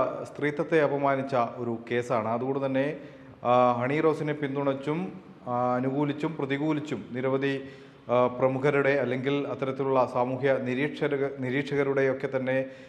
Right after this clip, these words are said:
പ്രതികരണങ്ങൾ ഇതിനകം തന്നെ വന്നിട്ടുണ്ട്. അതിൽ അതിരൂക്ഷമായി ഹണി റോസിനെ വിമർശിച്ചുകൊണ്ട്, അവരുടെ വസ്ത്രധാരണ രീതിയെ വിമർശിച്ചുകൊണ്ട് രംഗത്തെത്തിയ ആളാണ് ചാനൽ ചർച്ചകളിൽ സാമൂഹ്യ നിരീക്ഷകൻ എന്ന പേരിൽ വന്ന്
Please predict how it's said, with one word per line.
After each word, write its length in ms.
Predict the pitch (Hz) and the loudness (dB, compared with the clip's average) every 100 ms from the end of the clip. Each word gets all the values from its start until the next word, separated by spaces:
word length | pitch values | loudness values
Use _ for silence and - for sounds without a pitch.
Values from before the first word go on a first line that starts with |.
| - - | -10 -2
പ്രതികരണങ്ങൾ 580 | 143 160 185 180 165 151 135 | 2 6 6 6 2 0 0
ഇതിനകം 280 | 131 127 123 | 0 0 -2
തന്നെ 180 | 123 123 127 120 135 | -2 -4 -6 0 2
വന്നിട്ടുണ്ട്. 420 | 151 151 104 90 - - | 2 -2 -6 -8 -12 -2
അതിൽ 140 | 139 175 175 - - - - 147 | 2 2 2 -4 -16 -18 0 4
അതിരൂക്ഷമായി 800 | 190 185 175 - 190 180 170 165 151 | 6 6 4 2 4 6 6 4 2
ഹണി 160 | 147 147 | 0 2
റോസിനെ 300 | 143 143 143 139 | 2 0 -2 -2
വിമർശിച്ചുകൊണ്ട്, 720 | 131 131 - 135 139 127 123 139 | -2 -4 -6 -8 -4 -2 2 4
അവരുടെ 260 | 131 123 127 123 | 4 2 2 2
വസ്ത്രധാരണ 840 | 120 - 135 139 120 123 135 135 131 - - - 123 123 | 0 -2 0 0 0 2 4 2 0 -4 -12 -14 -8 -4
രീതിയെ 360 | 147 156 160 131 | -2 0 0 0
വിമർശിച്ചുകൊണ്ട് 600 | 131 131 - 135 139 127 123 | -2 -4 -8 -8 -6 -4 -4
രംഗത്തെത്തിയ 540 | 123 127 131 123 127 117 117 | -4 -4 -6 -6 -2 -2 0
ആളാണ് 300 | 120 113 113 113 - - - - - | 2 2 0 -4 -10 -18 -20 -20 2
ചാനൽ 320 | 151 160 165 160 156 | 6 8 6 4 0
ചർച്ചകളിൽ 460 | 135 139 127 131 127 - | 0 -2 -2 -2 -4 0
സാമൂഹ്യ 460 | 127 139 135 139 123 - - | 0 0 0 0 0 -4 -8
നിരീക്ഷകൻ 440 | 127 139 135 135 131 | -4 -4 -2 -2 -2
എന്ന 100 | 127 120 | -2 -2
പേരിൽ 240 | 120 127 180 - - - - 135 | 0 0 -2 -6 -16 -20 0 2
വന്ന് 260 | 143 147 | 4 2